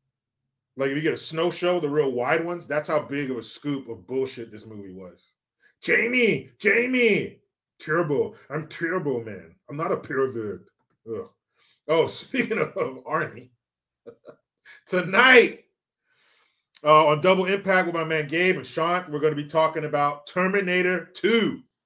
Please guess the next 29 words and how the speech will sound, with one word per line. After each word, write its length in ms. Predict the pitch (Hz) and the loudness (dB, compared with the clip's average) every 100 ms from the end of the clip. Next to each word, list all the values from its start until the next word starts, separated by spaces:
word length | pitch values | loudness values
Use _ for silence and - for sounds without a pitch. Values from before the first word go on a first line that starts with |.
| _ _ _ _ _ _ - | _ _ _ _ _ _ -16
Seen 240 | - 170 | -8 -6
that 120 | 160 | -4
movie 200 | 151 151 | -4 -4
a 60 | 147 | -2
thousand 360 | 151 143 131 127 | -2 -2 -6 -8
times. 420 | 156 156 156 131 | -4 -2 -2 -4
I 60 | |
still 220 | 117 147 139 | -8 -4 -4
remember 280 | 135 131 | -4 -6
seeing 320 | 127 131 135 131 | -8 -8 -10 -10
it, 220 | 127 - _ _ _ | -12 -16 _ _ _
um, 280 | 131 131 120 | -4 -4 -4
when 160 | 117 117 | -6 -8
it 100 | 113 | -8
came 220 | 147 135 | -6 -4
out 180 | 135 123 | -4 -4
on 140 | 110 | -4
video 420 | 139 165 156 147 | -2 2 4 2
because 300 | 131 - 120 117 - | 0 -6 -6 -8 -16
I 100 | 110 | -4
couldn't 200 | 156 120 | -4 -2
go 140 | 120 | -2
watch 260 | 117 113 127 | -2 -6 -8
it 80 | |
in 100 | 110 | -12
the 60 | 98 | -12
theater. 480 | 92 143 131 127 - _ _ _ _ _ _ _ _ - _ _ _ - | -8 -4 -2 -4 -8 _ _ _ _ _ _ _ _ -20 _ _ _ -4
Um, 520 | 131 131 127 117 113 _ _ - | 2 4 4 0 -10 _ _ -4
but 460 | 143 139 123 - | 0 2 0 -8